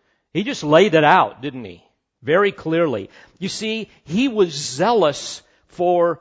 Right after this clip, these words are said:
holiness. And that kind of zeal requires a proclamation of the truth, come what may.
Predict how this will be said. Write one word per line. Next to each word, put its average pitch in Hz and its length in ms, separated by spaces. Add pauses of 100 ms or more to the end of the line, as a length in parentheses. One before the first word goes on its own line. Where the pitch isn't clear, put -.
(200)
holiness. 165 1120 (1600)
And 107 140
that 214 220
kind 214 300
of 156 140
zeal 151 520
requires 135 1040 (260)
a 131 40
proclamation 185 1080
of 131 120
the 131 60
truth, 190 480
come 170 240
what 127 240
may. 107 480